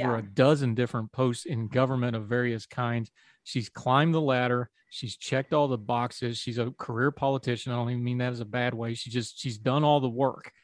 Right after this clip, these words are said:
Speaker 2: Um, does that compare and contrast between her and Rishi matter in this race at all? Is there an experience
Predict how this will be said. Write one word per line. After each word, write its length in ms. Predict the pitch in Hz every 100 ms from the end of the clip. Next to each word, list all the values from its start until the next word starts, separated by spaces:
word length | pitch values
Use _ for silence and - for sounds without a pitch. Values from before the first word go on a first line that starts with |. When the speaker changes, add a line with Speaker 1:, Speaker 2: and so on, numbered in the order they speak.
| _ _ _ _
Speaker 2:
Um, 400 | - 127 123 123 - - 185
does 240 | 135 107
that 220 | 131 180
compare 360 | - 170 156 156
and 100 | 151
contrast 520 | 143 117 135 139 -
between 240 | - 143 117
her 200 | 131 127
and 120 | 117
Rishi 360 | 120 127 - 120
matter 400 | 117 117 123 127
in 80 | 123
this 220 | 120 -
race 260 | 127 127
at 120 | 135 117
all? 280 | 117 127 147
Is 200 | 135 127
there 140 | 139
an 80 | 135
experience 720 | 123 - - 127 131 131 123